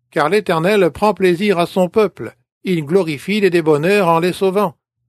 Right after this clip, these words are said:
Qu'est-ce que cela signifie ? Un jour, il se vengera des nations. Il liera les rois avec des chaînes, et les nobles aussi. Que veut-il dire ?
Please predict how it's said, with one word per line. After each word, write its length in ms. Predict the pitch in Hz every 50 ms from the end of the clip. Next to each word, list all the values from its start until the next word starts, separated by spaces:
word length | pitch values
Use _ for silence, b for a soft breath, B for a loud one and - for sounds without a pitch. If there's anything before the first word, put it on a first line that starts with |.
| _ _
Qu'est-ce 240 | - 214 208 190 -
que 140 | - 208 190
cela 400 | - - 185 180 185 190 190 175
signifie ? 680 | - - - 214 208 196 180 165 - - - 123 107 - _ _ _ _ _ _ _ _ -
Un 160 | 180 175 170
jour, 400 | 151 180 208 190 160 123 101 98 - _ _ _ _ _ _ -
il 160 | 190 196 180
se 120 | - 196
vengera 520 | 180 165 202 208 196 185 190 175 180 190 190
des 140 | 180 185
nations. 480 | 180 175 170 165 - - 170 151 123 113 _ _ _ _ _ _ _ _ -
Il 200 | 208 196 190 196
liera 280 | 214 208 196 208 208
les 120 | 202 190 180
rois 240 | 165 175 190 196 185
avec 240 | 170 175 170 147
des 140 | 143 160 156
chaînes, 500 | 143 - - 180 156 135 123 113 107 104 _ -
et 140 | - 196 196
les 120 | 196 196
nobles 300 | 196 202 208 202 185 196
aussi. 420 | 196 175 - - 202 180 135 - _ _ _ _ _ _ _ _ _ -
Que 100 | - 240
veut-il 440 | 214 208 208 196 - 180 170 151
dire ? 400 | 143 147 139 117 104 95 98 98